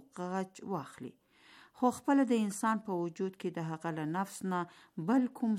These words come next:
ستر دښمن شته دی. په دې وجه هر کله چې انسان ګناه ته نږدې کیږي یا له یو عبادت نه لرې کیږي، په کار دی چې له خپل نفس نه انتقام واخلي، او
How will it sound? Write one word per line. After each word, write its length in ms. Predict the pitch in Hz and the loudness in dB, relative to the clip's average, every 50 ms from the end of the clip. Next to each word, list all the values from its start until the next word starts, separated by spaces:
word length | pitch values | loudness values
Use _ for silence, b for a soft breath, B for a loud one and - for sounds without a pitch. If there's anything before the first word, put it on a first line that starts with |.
| - | -2
ستر 280 | - - - 196 180 165 160 160 | -6 -8 -6 -4 -4 -4 -4 -8
دښمن 420 | 151 - - - 165 165 180 185 175 - | -10 -10 -10 -8 -6 -6 -4 -6 -6 -8
شته 220 | - - - 180 147 | -12 -10 -8 -8 -8
دی. 140 | 135 - - _ _ b b b b b b b b b - | -8 -10 -14 _ _ b b b b b b b b b -6
په 60 | 165 165 156 | -4 -2 -2
دې 100 | 160 156 151 | -2 -2 -2
وجه 300 | 170 180 175 - 180 170 165 160 | -2 -4 -4 -2 -4 -4 -4 -4
هر 180 | 175 180 170 165 - | -4 -4 -4 -4 -6
کله 180 | - 175 170 170 165 - | -4 -4 -4 -4 -4 -6
چې 180 | - 160 165 | -6 -6 -4
انسان 480 | 165 156 - - - 180 180 175 170 160 - | -4 -4 -4 -4 -2 0 0 0 0 -2 -2
ګناه 300 | 165 165 170 170 170 165 165 - | -2 -2 -2 -2 -2 -4 -6 -6
ته 80 | 170 165 165 | -4 -4 -2
نږدې 340 | 160 156 160 160 151 156 151 - - | -4 -4 -6 -8 -8 -8 -8 -8 -6
کیږي 400 | - 208 214 208 190 196 196 185 185 B B B B B B - 180 190 | -2 0 0 0 0 0 0 -2 -2 B B B B B B -4 0 2
یا 140 | 208 208 208 202 | 4 4 4 4
له 100 | 202 196 196 196 | 2 2 2 2
یو 140 | 196 190 185 - - 196 | 2 0 0 0 0 0
عبادت 520 | 185 190 190 190 190 - 247 254 254 - | 0 2 0 0 0 0 -2 -2 0 0
نه 200 | 208 196 185 151 143 B B B B B - 165 | 0 0 0 -2 -2 B B B B B -6 -2
لرې 240 | 165 165 139 139 135 - - | -2 -2 -2 -2 -6 -6 -4
کیږي، 420 | - 190 196 202 190 - 214 220 226 220 B B B B _ | -2 0 0 0 0 0 0 -2 -2 -2 B B B B _
په 80 | - 208 202 208 - | -4 -4 -2 0 0
کار 180 | 254 254 262 247 254 | 2 2 2 2 0
دی 80 | 254 220 | -2 -4
چې 160 | - - 226 208 | -2 -2 -2 -2
له 60 | 180 160 - - | -2 -2 -6 -8
خپل 260 | - - 170 160 156 151 | -8 -4 -2 -2 0 0
نفس 260 | 165 175 175 - - - 185 | -2 -4 -6 -8 -8 -8 -6
نه 100 | 170 165 170 | -4 -4 -4
انتقام 580 | 156 156 - 160 - - - 185 190 190 190 190 | -6 -6 -10 -14 -12 -6 -4 -2 -2 0 0 0
واخلي، 380 | 180 175 - - - 175 175 170 B B B B B - - | -2 -4 -6 -6 -6 -4 -4 -4 B B B B B 0 2
او 60 | 175 | 2